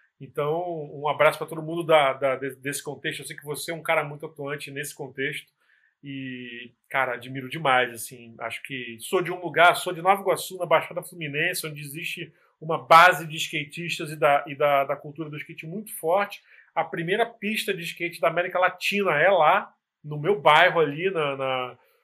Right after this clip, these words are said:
na, tem a pra-, Praça do Skate de Nova Iguaçu, que não sei se você conhece, mas ali é onde começou o skate na América do Sul, na América Latina, né?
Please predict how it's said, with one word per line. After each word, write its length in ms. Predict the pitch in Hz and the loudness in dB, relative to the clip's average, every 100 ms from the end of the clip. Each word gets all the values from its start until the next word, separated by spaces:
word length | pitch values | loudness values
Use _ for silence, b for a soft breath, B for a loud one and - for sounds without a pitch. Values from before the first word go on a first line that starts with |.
| _ | _
na, 160 | 143 135 | -14 -8
tem 180 | 160 151 | 0 0
a 80 | 143 | 2
pra-, 240 | 156 139 | 2 2
Praça 340 | - 170 170 | 4 2 2
do 80 | 160 | -6
Skate 680 | 151 - 160 185 214 - 139 | -8 2 6 6 4 -4 -12
de 100 | 127 | -8
Nova 180 | 135 127 | -6 -4
Iguaçu, 560 | 131 - - 151 202 - | -6 -6 -10 -8 -10 -8
que 320 | 147 131 127 | -6 -6 -8
não 60 | |
sei 120 | 127 139 | -12 -16
se 100 | 143 | -14
você 180 | 135 | -14
conhece, 480 | - 143 135 160 156 | -10 -6 -2 -2 -4
mas 200 | 135 135 | -6 -4
ali 360 | 139 139 151 175 | -4 -4 -2 -2
é 60 | |
onde 380 | 190 196 214 196 _ _ _ | -2 -4 -8 -8 _ _ _
começou 840 | - 202 233 - - 196 226 220 | -10 -4 -4 -2 6 8 10 8
o 40 | 175 | 4
skate 460 | - 160 165 170 | -2 -4 -4 -4
na 60 | - | -4
América 240 | 160 156 | -4 -4
do 100 | 156 | -8
Sul, 300 | 143 - 143 | -12 -12 -10
na 80 | 139 | -6
América 220 | 139 139 | -6 -2
Latina, 560 | 147 139 - 156 143 120 | -2 -2 -6 -8 -8 -10
né? 260 | 120 117 | -12 -14